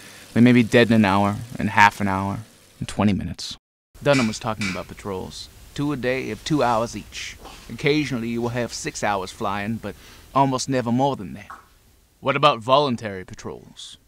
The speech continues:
I don't suppose there's any objection, is there? Miller pounded Dunham on the back, singing,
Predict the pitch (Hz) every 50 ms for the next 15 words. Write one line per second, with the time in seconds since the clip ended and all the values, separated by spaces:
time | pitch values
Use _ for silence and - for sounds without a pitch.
0 | _ - - 123 120 110 - - 127 - 135 110 110 104 104 113 104 110 110 107
1 | 104 98 101 104 107 104 98 - - 113 113 123 131 - _ _ - 113 104 104
2 | 104 98 98 107 120 - _ _ _ _ _ _ _ _ _ _ _ _ 127 135
3 | 127 120 110 - 120 113 113 107 95 95 104 107 107 107 107 104 101 95 90 104
4 | 101 101 - - 117 107 104 101 104